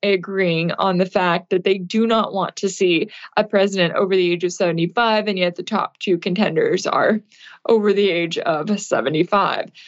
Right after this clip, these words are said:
Now, speaking of going independent, Doctor Cornel West just announced that he is making that very move, and in a statement,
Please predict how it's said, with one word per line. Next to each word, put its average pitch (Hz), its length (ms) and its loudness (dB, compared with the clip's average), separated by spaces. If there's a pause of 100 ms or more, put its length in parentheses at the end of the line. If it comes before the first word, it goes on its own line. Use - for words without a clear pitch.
(180)
Now, 202 300 2
speaking 262 640 -2
of 202 260 0
going 208 420 0
independent, 196 680 0 (340)
Doctor 214 400 2
Cornel 208 520 2
West - 400 -2
just 202 280 -2
announced 185 480 0
that 190 120 0
he 247 280 0
is 285 100 -2
making 208 420 2
that 190 240 -2
very 233 320 0
move, 202 380 2 (340)
and 247 220 2
in 233 80 2
a 226 80 2
statement, 214 480 -4